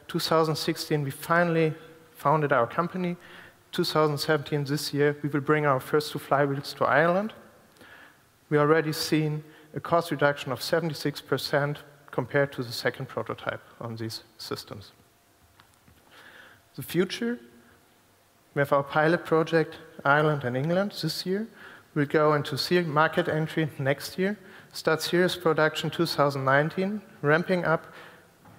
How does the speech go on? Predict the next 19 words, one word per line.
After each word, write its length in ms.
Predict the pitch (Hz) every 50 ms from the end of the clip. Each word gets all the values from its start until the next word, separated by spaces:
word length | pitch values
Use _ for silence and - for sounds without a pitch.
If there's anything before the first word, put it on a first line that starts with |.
| - -
with 140 | - 143 -
our 160 | 143 139 151
fourth 340 | 147 - - 156 151 - -
project 540 | - - 151 156 156 - 165 165 156 156 -
in 100 | 135 135
two 140 | - - 151
thousand 300 | - 143 147 147 147 131
twenty-one, 560 | - 147 143 - - 139 131 135 139 147 147
reaching 340 | 143 156 151 - - 151 143
break 240 | 131 131 127 -
even. 320 | - 143 170 180 208 226 226 - - - - - - - - - - _ _ _ _ -
And 300 | - 156 156 170 - - -
if 160 | 160 143 -
this 120 | - 170 -
sounds 300 | - - 160 151 - -
good 240 | - 180 196 190 170
and 180 | 156 156 -
you're 120 | 143 143 147
interested, 560 | 165 - - 170 165 - - - 165 -